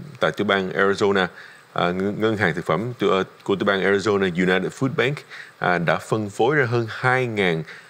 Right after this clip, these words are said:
những con gà tây đông lạnh, à, và những cái món mà gọi là thực phẩm khác, à, cho cư dân của, à, cái,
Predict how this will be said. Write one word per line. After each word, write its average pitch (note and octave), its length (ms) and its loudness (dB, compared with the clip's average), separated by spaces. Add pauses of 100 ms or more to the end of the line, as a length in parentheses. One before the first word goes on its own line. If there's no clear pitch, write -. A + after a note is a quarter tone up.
(140)
những F#2 260 -2
con A2 180 0
gà F2+ 140 2
tây G2+ 360 0
đông G#2+ 320 -2
lạnh, D#2+ 260 0 (560)
à, E2 440 -2
và F2 100 0
những F2 320 -2
cái B2+ 120 -2
món B2 340 -2
mà G#2 60 -2
gọi E2+ 120 2
là D2+ 120 2
thực E2+ 140 -2
phẩm E2 220 -2
khác, D3 280 0 (400)
à, E2+ 200 2 (100)
cho F#2 220 2
cư G2+ 160 -2
dân F#2 480 0
của, E2 380 2 (420)
à, D#2+ 340 0 (360)
cái, G2+ 140 -4